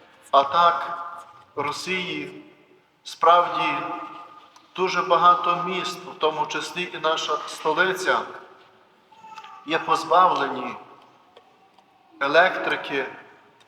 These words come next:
світла. І можемо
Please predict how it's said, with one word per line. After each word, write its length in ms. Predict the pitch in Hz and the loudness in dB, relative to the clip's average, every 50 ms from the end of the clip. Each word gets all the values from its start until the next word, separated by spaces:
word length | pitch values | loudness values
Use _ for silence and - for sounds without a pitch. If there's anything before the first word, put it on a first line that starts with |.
| _ _ | _ _
світла. 840 | - - - 170 160 180 196 196 196 - 156 151 147 139 139 135 - - - - - - - - - - - _ _ _ 339 _ _ _ _ _ _ _ _ - _ _ - - _ _ _ _ _ _ - - - - - - - - - _ - | -14 -12 -10 -8 -6 -4 -4 -4 -6 -2 0 2 4 4 2 0 -4 -8 -10 -10 -12 -12 -14 -16 -18 -20 -20 _ _ _ _ _ _ _ _ _ _ _ _ -20 _ _ -20 -20 _ _ _ _ _ _ -20 -20 -20 -20 -20 -20 -20 -20 -20 _ -10
І 340 | 170 165 170 170 160 160 156 165 165 165 165 160 165 - - - _ _ _ _ _ _ _ _ | -8 -6 -4 -2 -2 -2 -4 -6 -8 -10 -12 -14 -14 -16 -20 -20 _ _ _ _ _ _ _ _
можемо 840 | 151 156 185 196 196 196 190 180 175 175 180 175 - - - - | 2 4 6 6 6 6 4 4 8 8 8 8 6 4 0 -4